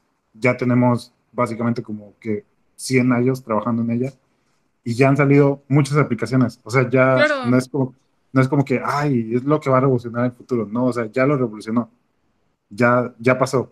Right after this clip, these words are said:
Speaker 1: O sea, va, va a continuar, pero ya pasó.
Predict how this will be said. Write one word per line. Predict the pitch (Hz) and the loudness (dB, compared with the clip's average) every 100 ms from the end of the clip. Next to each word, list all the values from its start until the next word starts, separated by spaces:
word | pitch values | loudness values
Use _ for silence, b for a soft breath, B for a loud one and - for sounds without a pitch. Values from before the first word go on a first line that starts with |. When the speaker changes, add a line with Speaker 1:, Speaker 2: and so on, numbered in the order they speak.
| _ | _
Speaker 1:
O | 107 | -2
sea, | 135 101 | 0 2
va, | 107 123 127 | 2 2 2
va | 127 | 0
a | 131 | -2
continuar, | 143 135 120 127 - | -2 -2 0 -2 -2
pero | 113 | -4
ya | 95 110 104 - _ _ - | -4 -4 -6 -6 _ _ -12
pasó. | - 107 117 | -6 -4 -6